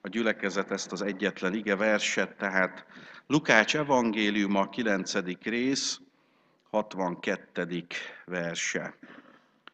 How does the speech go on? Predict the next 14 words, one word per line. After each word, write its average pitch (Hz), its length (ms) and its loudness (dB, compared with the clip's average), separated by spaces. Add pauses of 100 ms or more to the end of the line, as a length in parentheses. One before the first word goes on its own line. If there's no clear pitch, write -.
(840)
Jézus 139 440 6
pedig 104 360 2
így 131 280 0
felelt: 85 760 0 (680)
"Aki 117 500 2 (180)
az 113 300 4
eke 160 260 0
szarvára 95 680 4
teszi - 360 -2
a 92 140 0
kezét, 110 680 -2 (580)
és 85 520 -4 (100)
hátra 95 520 -2
tekint, 120 680 0